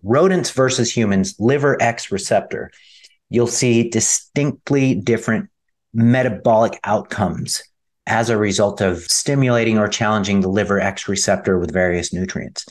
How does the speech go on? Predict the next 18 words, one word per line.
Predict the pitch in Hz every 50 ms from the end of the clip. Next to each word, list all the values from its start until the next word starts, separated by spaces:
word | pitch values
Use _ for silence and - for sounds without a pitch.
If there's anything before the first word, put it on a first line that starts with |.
| - - - - - _ -
And | 101 -
so | -
it's | - 104 -
very | 135 131 127 127
different | - 123 117 120 120 104 95 - _ - _ _ _ _ _ _ _ _
in | 113 104 98
rodents | 101 113 117 120 117 101 - - - -
and | 101 98 95
humans | 98 - 120 110 107 98 95 -
at | - 95 101 - - -
a | 117 113 110
very | 95 90 90 87 92 95 120 123 127 131 139 135 131 131 127 123 - -
f-, | - - - - _ _ _ _ _ _
fundamental | - - - 135 143 139 127 131 113 117 117 117 113 - 113 101 92
level | 104 104 104 98 95 92 87 -
of | - 101 90 85 85 - _ _ _ _ _ _ _ -
macronutrient | 107 117 113 117 113 - 117 104 110 113 104 - 117 104 101 98
physiology. | - - 104 95 90 87 87 98 101 95 98 - - - -